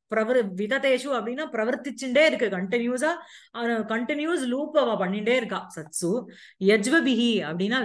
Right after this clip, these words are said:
விதினா கிருத யஜ்ஞைஹி யஜமானைஹி, விதிபூர்வகமாக செய்யப்பட்ட யாகங்களினால். அந்த யாகங்கள் யாரால் செய்யப்படுறது? அந்த யஜமானைஹி, அவ தான் யஜ்வபிஹி. யஜ்வா, யஜ்வானௌ, யஜ்வானஹ,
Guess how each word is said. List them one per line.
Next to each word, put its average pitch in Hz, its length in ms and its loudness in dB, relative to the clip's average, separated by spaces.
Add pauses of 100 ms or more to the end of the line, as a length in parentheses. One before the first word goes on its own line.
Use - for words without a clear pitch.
விதினா 262 500 0 (220)
கிருத 262 340 -2
யஜ்ஞைஹி 226 800 -4 (120)
யஜமானைஹி, 160 800 -4 (400)
விதிபூர்வகமாக 269 1300 2 (200)
செய்யப்பட்ட 262 1040 -2
யாகங்களினால். 190 920 -4 (760)
அந்த 285 220 4
யாகங்கள் 294 460 6
யாரால் 247 420 4
செய்யப்படுறது? 208 600 0
அந்த 190 200 -2
யஜமானைஹி, 185 800 -4
அவ 175 260 -2
தான் 247 140 -2
யஜ்வபிஹி. 165 580 -2 (180)
யஜ்வா, 196 420 2 (220)
யஜ்வானௌ, 190 640 -2
யஜ்வானஹ, 165 600 -6